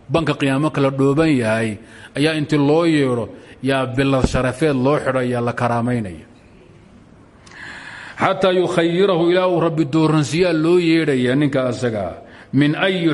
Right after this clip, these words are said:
xulal iimaani sha'a yalbasuha." Biladaha iimaanka, ah, maalinka aakhiro, bilada iimaan baa la isku xidhi. Bilad jihaad baa nin loo xidhi. Nin baa bilad qaraabo xidhiidhs loo xidhi.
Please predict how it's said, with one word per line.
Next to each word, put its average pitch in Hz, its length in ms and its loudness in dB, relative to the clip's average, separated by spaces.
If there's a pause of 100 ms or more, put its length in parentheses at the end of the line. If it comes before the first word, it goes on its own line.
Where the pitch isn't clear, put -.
xulal 165 380 0
iimaani 147 680 0
sha'a 127 380 -2
yalbasuha." 117 680 -4 (680)
Biladaha 143 540 2
iimaanka, 135 460 0
ah, 151 160 -2
maalinka 170 340 -2
aakhiro, 120 440 -4 (280)
bilada 151 300 2
iimaan 175 280 0
baa 165 120 0
la 156 80 0
isku 185 180 -4
xidhi. 123 300 -2 (520)
Bilad 156 300 0
jihaad 165 240 0
baa 156 100 0
nin 160 200 2
loo 170 160 4
xidhi. 135 320 0 (420)
Nin 175 200 0
baa 165 340 0
bilad 156 380 0
qaraabo 160 320 0
xidhiidhs 147 320 -2
loo 165 220 2
xidhi. 135 320 -4